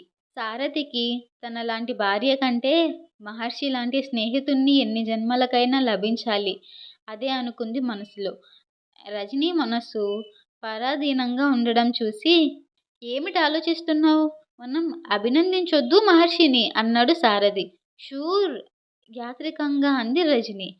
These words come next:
"అయితే ఇప్పుడే టెలిగ్రామ్ ఇస్తే పోలే?" అన్నాడు సారథి. రజని దృష్టి సారథి పెయింటింగ్ వేస్తున్న గులాబీ మీద పడింది. అచ్చం అప్పుడే విరిసిన గులాబీలా ఉంది అది.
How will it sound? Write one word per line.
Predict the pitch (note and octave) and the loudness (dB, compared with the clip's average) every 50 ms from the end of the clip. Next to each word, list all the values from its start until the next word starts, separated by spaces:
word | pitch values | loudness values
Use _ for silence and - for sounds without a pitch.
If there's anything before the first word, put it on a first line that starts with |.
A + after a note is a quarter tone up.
| _ _ _ _ _ | _ _ _ _ _
"అయితే | F#3+ A3 A#3+ - - G4 G4 | -10 -10 -8 -4 0 2 2
ఇప్పుడే | F4 E4+ E4+ E4 E4+ G4 G4 | 2 2 0 0 0 0 2
టెలిగ్రామ్ | G4 D4+ C#4+ C#4+ B3 C4+ C#4 C#4 C#4 C4+ | 4 4 2 2 2 4 4 4 4 4
ఇస్తే | C4+ C#4 - - D#4 | 0 0 -2 -8 -8
పోలే?" | E4 D#4+ D4+ C#4 C#4 D4 F4 A#4 A#4+ - - _ _ _ _ _ _ _ - | -6 -2 -2 0 0 0 0 -2 -2 -6 -14 _ _ _ _ _ _ _ -10
అన్నాడు | A3+ A#3 A#3+ A#3 A#3 A#3+ D4 | -8 -8 -6 -6 -4 -4 -6
సారథి. | D4 - B3 G#3+ G3+ G3 G3 F#3+ F#3+ F#3+ F#3 F#3 - _ _ | -4 -2 0 0 0 0 -4 -4 -4 -6 -6 -6 -12 _ _
రజని | A3+ A3+ A3+ C4+ D4+ F4 F4+ | -12 -10 -8 -6 -6 -6 -6
దృష్టి | E4+ B3+ A3 A#3 - - - C4 A#3+ A#3 A#3 B3 B3+ B3 _ _ _ | -6 -8 -10 -10 -10 -12 -12 -10 -8 -8 -8 -8 -10 -12 _ _ _
సారథి | A#3+ A3 G#3+ A3 A#3 C4+ C4 D#4 D#4 | -12 -10 -8 -8 -8 -6 -6 -6 -6
పెయింటింగ్ | D#4 - A3 A3 A#3 A#3 A#3+ C#4 C4+ C4 | -4 -4 -4 -4 -4 -4 -4 -2 -2 -2
వేస్తున్న | B3 A#3 B3+ - - A#3+ A3+ A#3+ A#3+ | -2 -2 -4 -4 -4 -2 0 0 0
గులాబీ | G#3 G#3 G3+ G#3+ G#3+ G#3+ G#3+ A3+ A3+ | 0 0 0 2 2 2 2 0 -2
మీద | A3 G#3+ G#3 G#3 D4+ D#4 D#4 | -2 -4 0 0 0 2 2
పడింది. | C4+ A3+ G#3 G3+ G#3 G3 F#3 F3+ E3+ - _ _ _ _ _ _ _ _ _ _ _ _ _ | 2 0 2 0 -2 -4 -6 -8 -8 -10 _ _ _ _ _ _ _ _ _ _ _ _ _
అచ్చం | G#3+ A3+ A#3 - _ - - - F#4+ G4+ G4+ D#4+ | -18 -18 -18 -20 _ -18 -12 -12 -10 -6 -4 -4
అప్పుడే | B3+ - - - C#4+ C#4 D4+ D4+ C#4 B3+ B3+ C4+ C4+ C4+ - _ A3+ | -4 -4 -4 -8 -4 0 0 2 2 0 0 -2 -6 -8 -10 _ -12
విరిసిన | A#3 B3 A#3+ C4 B3+ - C#4 C#4 D4+ | -10 -8 -8 -8 -6 -4 -2 0 0
గులాబీలా | B3+ A#3 A3+ A#3 A#3+ A#3+ A#3+ A#3 A#3+ A#3+ A#3+ B3 B3 B3 | 2 0 2 2 4 2 4 4 2 2 4 6 6 6
ఉంది | A#3 A3+ A3 A3 A#3 C4 B3 | 6 4 0 -2 0 0 0
అది. | A#3 G3 G3 F3+ - - | 0 0 -2 -6 -6 -8